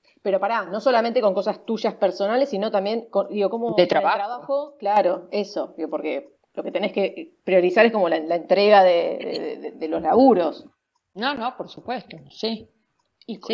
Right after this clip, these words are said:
Speaker 1: y cómo
Speaker 2: y
Speaker 1: estás con eso? ¿Cómo, cómo, cuándo to-, to-, cre-, crees que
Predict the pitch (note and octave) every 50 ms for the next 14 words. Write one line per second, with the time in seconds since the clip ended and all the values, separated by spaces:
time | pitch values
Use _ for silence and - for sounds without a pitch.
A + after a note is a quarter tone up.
0 | A#3 - - C4+ C4+ C4+ E4 D#4+ C4 B3 - - A#3+ A3+ G#3+ G3 G3 - F#3+ -
1 | - G3+ G3+ G#3 G3+ G3 G3 - A3 G#3+ G#3+ G#3+ G#3+ G#3 G3+ F#3+ F#3 F#3+ _ A3+
2 | A#3 A#3 B3 B3 B3 _ G3+ - - - - F#3 - A3 - - G3+ G#3 - -
3 | - _ - F#3 G3 G3+ A3 A#3 A3+ A3+ - A3+ G#3 G3 F#3 F3